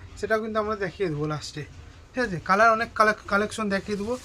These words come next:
একটু ধৈর্য ধরে ভিডিওটা দেখবেন। একটা কালেকশন দেখেন একদম গরদের মধ্যে, যে সমস্ত দিদিভাইরা একটু গরদের মধ্যে পছন্দ করে তাদের জন্যে, একদম তাদের জন্যে। এই যে শাড়িটা দেখেন, খুবই সুন্দর, খুবই গ্লেজির মধ্যে থাকছে। এটা পুরো কিন্তু all over গরদ শাড়ির মধ্যে থাকছে।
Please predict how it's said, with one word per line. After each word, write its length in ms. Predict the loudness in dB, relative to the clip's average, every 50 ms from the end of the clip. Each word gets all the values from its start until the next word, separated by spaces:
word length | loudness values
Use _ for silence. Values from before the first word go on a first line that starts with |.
| -14 -16 -16 -8 -4
একটু 260 | -2 -2 -2 -2 -4
ধৈর্য 220 | -2 -2 -2 0 2
ধরে 220 | 2 4 4 4 4
ভিডিওটা 340 | 4 2 0 0 0 0
দেখবেন। 320 | -2 -2 -4 -6 -6 -8 -4 -4
একটা 200 | -4 -4 -2 0
কালেকশন 460 | 2 2 2 2 0 -4 -6 -2 -2
দেখেন 260 | -2 -2 -2 -4 -6 -8 -12 -18 -20 -20 -20 -20 -8 -6
একদম 340 | -6 -6 -4 -4 -4 -2 0
গরদের 360 | 2 2 4 4 4 4 2
মধ্যে, 320 | 2 0 -2 -4 -6 -8 -10 -10 -14 -18 -18 -20 -20 -20 -20 -6 -2
যে 80 | -2 -2
সমস্ত 340 | 0 -2 -4 -4 -6 -8
দিদিভাইরা 480 | -8 -8 -6 -2 -2 0 2 2 2 2
একটু 180 | 0 -2 -6 -6
গরদের 360 | -2 0 0 2 2 2 0
মধ্যে 280 | 0 -4 -4 -4 -6 -6 -6 -10 -18 -20 -20 -20 -8
পছন্দ 400 | -8 -8 -6 -4 -4 -4 -4 -4
করে 140 | -4 -4 -4
তাদের 320 | -2 -2 -4 -4 -4 -6 -6
জন্যে, 240 | -6 -6 -6 -6 -6 -8 -14 -18 -20 -20 -20 -20 -20 -20 -20 -18 -8
একদম 400 | -6 -4 -4 -4 -6 -8 -8 -6
তাদের 300 | -4 -4 -4 -4 -4 -6
জন্যে। 240 | -6 -8 -8 -6 -8 -10 -10 -14 -18 -18 -14 -10
এই 80 | -6 -6
যে 60 | -6
শাড়িটা 280 | -6 -4 -6 -6 -4 -4
দেখেন, 280 | -6 -6 -6 -6 -6 -8 -10 -12 -16 -18 -20 -20 -20 -20 -20 -12
খুবই 240 | -10 -8 -6 -6
সুন্দর, 360 | -6 -6 -8 -8 -4 -4 -4 -4 -6 -10 -8 -8
খুবই 180 | -8 -6 -2
গ্লেজির 320 | 0 2 2 2 2 0 -2
মধ্যে 200 | -2 -4 -6 -8
থাকছে। 300 | -10 -12 -10 -12 -12 -12 -12 -16 -20 -20 -20 -10 -6
এটা 180 | -2 0 0
পুরো 240 | 0 0 0 0 0
কিন্তু 240 | 0 -2 -2 -2 -2 -2 -2 -2
all 120 | 0 0
over 180 | 2 2 0 0
গরদ 280 | -2 -2 -2 -2 -4 -4
শাড়ির 240 | -6 -6 -4 -2 -2
মধ্যে 200 | -2 -4 -4 -6
থাকছে। 300 | -10 -12 -12 -12 -12